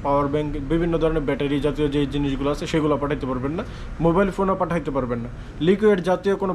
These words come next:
প্রোডাক্টও পাঠাইতে পারবেন না। সমস্যাটা হচ্ছে এখানে মালামাল তো বেশি টাকা না, অল্প টাকায় আপনারা অল্প সময়ের ভিতরে পাঠাইতে পারবেন। তবে অনেক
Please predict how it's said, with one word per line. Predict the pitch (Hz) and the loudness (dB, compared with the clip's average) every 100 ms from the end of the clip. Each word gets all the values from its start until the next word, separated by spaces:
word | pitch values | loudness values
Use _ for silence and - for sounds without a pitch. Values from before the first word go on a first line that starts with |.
| 151 | 0
প্রোডাক্টও | 180 185 185 165 | 0 0 -2 -2
পাঠাইতে | 160 165 131 | 0 -2 -2
পারবেন | 123 120 120 | -2 -2 -4
না। | 117 - - - - - | -6 -10 -12 -12 -12 -2
সমস্যাটা | 190 202 208 202 | 0 2 2 2
হচ্ছে | 208 208 165 | 0 0 0
এখানে | 185 202 | 0 0
মালামাল | 165 180 196 190 190 | 2 2 2 0 0
তো | 180 - 151 | 0 0 -4
বেশি | 170 156 | -4 0
টাকা | 151 165 160 | 0 0 0
না, | 175 - | -2 -2
অল্প | 156 139 147 | -2 0 0
টাকায় | 151 175 170 | 0 0 0
আপনারা | 156 156 147 | 0 0 0
অল্প | 143 160 | 0 -2
সময়ের | 165 160 147 | 0 0 0
ভিতরে | 139 147 156 | -2 0 0
পাঠাইতে | 160 151 147 | -2 -2 -2
পারবেন। | 151 202 - - - - - | -2 -4 -6 -12 -12 -6 -2
তবে | 156 180 175 - - - 170 | 2 2 -2 -10 -12 -4 2
অনেক | 196 | 2